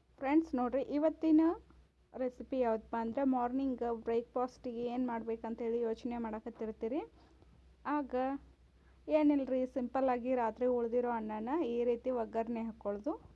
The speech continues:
ಭಾಳ ಅಂದ್ರೆ ಸ್-, ಭಾಳ ಸಿಂಪಲ್ ಐತಿ, ಆದ್ರೆ ಎಲ್ಲರೂ ಹಿಂಗ್ ಮಾಡೇ ಮಾಡ್ತಾರು. ಇದ್ರಾಗ ಏನ್ ಡಿಫ್ರೆಂಟ್ ಇಲ್ಲ. ಭಾಳ ಈಸಿಯಾಗಿ only ಈರುಳ್ಳಿ ಮತ್ತ್ ಮೆಣಸಿನ್ಕಾಯಿ ಯೂಸ್ ಮಾಡ್ಕೊಂಡ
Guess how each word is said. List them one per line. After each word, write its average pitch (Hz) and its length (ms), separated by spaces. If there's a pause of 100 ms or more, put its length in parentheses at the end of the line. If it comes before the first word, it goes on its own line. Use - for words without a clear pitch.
(480)
ಭಾಳ 277 160
ಅಂದ್ರೆ 302 220
ಸ್-, - 160
ಭಾಳ 247 220
ಸಿಂಪಲ್ 247 400
ಐತಿ, 226 200
ಆದ್ರೆ 233 220
ಎಲ್ಲರೂ 226 240
ಹಿಂಗ್ 240 240
ಮಾಡೇ 214 260
ಮಾಡ್ತಾರು. 226 640 (340)
ಇದ್ರಾಗ 254 260
ಏನ್ 254 180
ಡಿಫ್ರೆಂಟ್ 233 440
ಇಲ್ಲ. 202 160 (680)
ಭಾಳ 269 140
ಈಸಿಯಾಗಿ 262 480
only 254 400
ಈರುಳ್ಳಿ 277 480
ಮತ್ತ್ 269 260
ಮೆಣಸಿನ್ಕಾಯಿ 247 800 (380)
ಯೂಸ್ 240 260
ಮಾಡ್ಕೊಂಡ 226 460